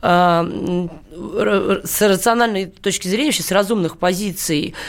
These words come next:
э, находить оправдание тому, что, э, людям дали восемнадцать лет, кому-то шестнадцать, в общей сложности восемьдесят шесть лет лишения свободы, за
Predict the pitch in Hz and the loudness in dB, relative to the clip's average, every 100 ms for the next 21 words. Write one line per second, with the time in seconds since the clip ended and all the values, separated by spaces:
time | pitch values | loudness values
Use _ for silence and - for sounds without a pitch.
0 | - - - - - 180 170 175 214 214 | -10 -12 -14 -6 0 2 4 2 2 2
1 | 220 196 208 208 214 196 175 175 185 220 | 2 2 4 2 2 0 0 2 2 2
2 | 208 170 - 185 170 175 - - 175 165 | 0 -2 -2 2 4 4 2 2 0 2
3 | 160 160 - - 190 240 180 175 196 190 | 2 0 -4 0 2 2 2 2 2 2
4 | 165 156 170 180 214 196 - - 175 165 | 2 0 0 0 2 2 0 -8 -2 0
5 | 143 - 165 175 185 160 175 - 185 160 | 0 -2 -2 -2 -2 -4 -4 0 2 2
6 | - - 165 - - - 185 190 208 214 | -2 -8 -8 -10 -14 -4 0 0 0 2
7 | 190 175 175 175 196 - 165 147 185 - | 2 0 0 2 2 0 -4 -2 -2 0
8 | 170 - 170 147 139 160 151 180 156 151 | 0 -2 0 0 0 -4 -2 0 2 0
9 | - 165 165 170 143 143 - - - - | 0 0 0 -2 -2 -4 -8 -14 -12 -12
10 | - - - 175 185 220 196 170 185 | -14 -8 -2 2 4 4 4 0 -4